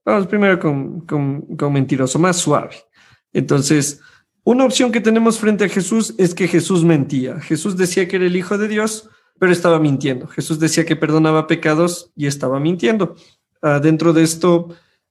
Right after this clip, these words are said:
eh, Jesús decía que Él va a estar con nosotros todos los días, aunque Él ya no esté presentemente en la tierra. Entonces, es una de las opciones que Él estaba mintiendo.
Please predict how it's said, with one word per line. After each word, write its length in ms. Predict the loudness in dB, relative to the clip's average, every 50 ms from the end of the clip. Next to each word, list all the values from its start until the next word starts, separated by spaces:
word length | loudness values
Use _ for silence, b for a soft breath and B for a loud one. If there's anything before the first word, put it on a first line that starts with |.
| _ _
eh, 500 | -6 -4 -2 -2 -2 -2 -4 -6 -8 -10 -12
Jesús 420 | -2 -2 -2 0 0 -2 -2 2
decía 560 | 2 2 0 2 0 0 0 2 2 0 0 -2
que 580 | 0 2 2 4 2 2 0 -4 -8 _ _ _ _ _ _ _ _ 0
Él 160 | 0 2 4
va 60 | 2
a 40 | 2
estar 220 | 2 0 -2 0
con 140 | 0 2 2
nosotros 460 | 2 2 2 0 0 0 0 0 0
todos 240 | 0 0 0 2 4
los 180 | 4 2 2 2
días, 260 | 2 2 2 2 0
aunque 200 | -2 -2 -2 -2
Él 80 | 0
ya 140 | 0 0 0
no 80 | 0 0
esté 240 | -2 -2 -2 -4 -2
presentemente 640 | -2 -4 -4 -4 -4 -4 -4 -4 -4 -4 -4 -4 -2
en 60 | -2
la 100 | -2 -2
tierra. 400 | -2 -2 -2 -2 -4 -6 -6 -6
Entonces, 640 | -10 -8 -4 -4 -4 -4 -2 -4 -4 -4 -6 -10 b b b b b b b b b
es 180 | -2 -2 -2
una 240 | 0 0 2 4 4
de 60 | 4
las 180 | 4 2 0 0
opciones 400 | -2 -2 -2 0 2 2 0 0
que 120 | 0 0
Él 100 | 2 2
estaba 320 | 2 2 0 0 0 2 0
mintiendo. 580 | 0 -2 -4 -4 -6 -8 -8 -8 -8 -12 -18